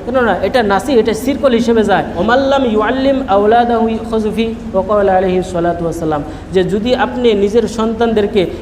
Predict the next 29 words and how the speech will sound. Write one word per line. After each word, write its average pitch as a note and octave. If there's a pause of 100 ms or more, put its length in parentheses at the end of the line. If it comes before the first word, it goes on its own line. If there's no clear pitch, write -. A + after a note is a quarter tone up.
ইলম C#4
না A3+
শিক্ষা A3
দেন, F#3 (200)
ইলম A#3+
অর্জন A#3
করার A3+
জন্য A3
মাদ্রাসায় A#3
না G#3
দেন F#3+ (200)
অথবা A3
মক্তবে A#3+
যদি A#3
না G3+
দেন, F#3+ (240)
তাহলে G#3
কিন্তু G#3
আল্লাহ F3+
রাব্বুল F#3
আলামিন F#3+ (100)
আপনাকে F3
ধরবে, F#3
আপনাকে E3+
ধরে D#3+
বসবে। D#3 (280)
কেননা A#3+ (840)
সমস্ত B3+
মানুষ, G#3+